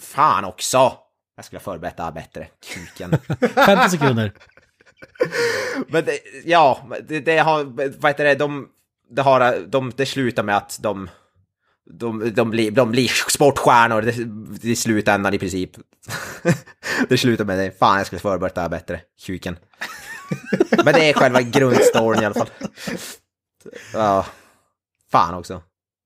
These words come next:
Speaker 1: Det är för komplicerad handling i den här filmen.
Speaker 2: Du är nöjd där, eller?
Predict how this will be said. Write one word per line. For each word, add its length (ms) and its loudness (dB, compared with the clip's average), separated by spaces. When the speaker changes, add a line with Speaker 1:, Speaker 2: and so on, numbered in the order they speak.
Speaker 1:
Det 60 -6
är 20 -16
för 80 -14
komplicerad 420 -4
handling 260 -6
i 20 -8
den 80 -10
här 60 -12
filmen. 260 -14
Speaker 2:
Du 60 0
är 40 6
nöjd 240 4
där, 180 0
eller? 160 -6